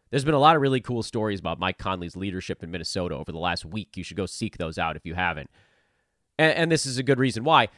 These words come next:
And with this gigantic ball game, D'Angelo Russell pushed himself back up inside the top sixty-five on the year. I think he's now number sixty-two in nine cat. He's played in all nineteen of the Lakers games, which actually makes him number thirty by totals, believe it or not.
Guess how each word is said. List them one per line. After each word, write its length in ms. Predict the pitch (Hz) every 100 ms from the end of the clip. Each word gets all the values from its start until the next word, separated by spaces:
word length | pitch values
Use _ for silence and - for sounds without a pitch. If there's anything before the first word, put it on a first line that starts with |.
| _
And 160 | - 139
with 160 | 240 -
this 160 | 151
gigantic 540 | - 120 120 110 101 101
ball 220 | 98 101
game, 220 | 104 113
D'Angelo 340 | 120 123 117
Russell 280 | 110 123 110
pushed 240 | - 143 -
himself 380 | 117 117 107
back 240 | 120 117 123
up 120 | 110
inside 340 | 110 - 104
the 80 | 98
top 240 | - 95 -
sixty-five 840 | - - 110 - 139 135 113 92 -
on 160 | 101
the 60 | 92
year. 260 | 104 110
I 40 | 101
think 180 | 107 95
he's 100 | 82
now 120 | 95
number 180 | 98 90
sixty-two 880 | - 123 - 82 - 131 120 160 - _ _ _
in 180 | 151 139
nine 260 | 131 139 156
cat. 280 | 147 156 - _
He's 120 | 120
played 200 | - 156
in 60 | 123
all 240 | 151 147
nineteen 500 | 156 147 156 139 147
of 80 | 127
the 60 | 110
Lakers 360 | 117 117 113
games, 360 | 101 98 92 107
which 160 | 107 107
actually 260 | 101 -
makes 200 | 101 104
him 80 | 110
number 200 | 104 95
thirty 640 | - - 202 247 143 92 -
by 180 | 104
totals, 520 | 98 175 165 82 90 -
believe 260 | 90 92
it 60 | 85
or 60 |
not. 260 | 80 73